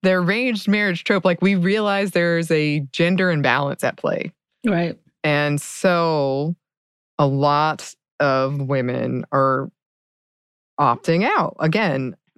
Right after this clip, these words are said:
Speaker 1: because it is and has been historically skewed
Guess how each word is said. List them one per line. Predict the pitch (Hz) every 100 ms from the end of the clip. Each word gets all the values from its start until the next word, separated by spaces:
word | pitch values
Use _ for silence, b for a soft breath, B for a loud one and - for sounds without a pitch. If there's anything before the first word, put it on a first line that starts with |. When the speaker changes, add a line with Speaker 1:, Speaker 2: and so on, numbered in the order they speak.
| _
Speaker 1:
because | 156 147 147 143 139 135 135
it | - - _ -
is | 143 135 143 147
and | 131
has | 139 135 127
been | - 139
historically | 139 - 139 135 120 - 127 117 165 b b b b b _
skewed | - - - - 143 127 147 160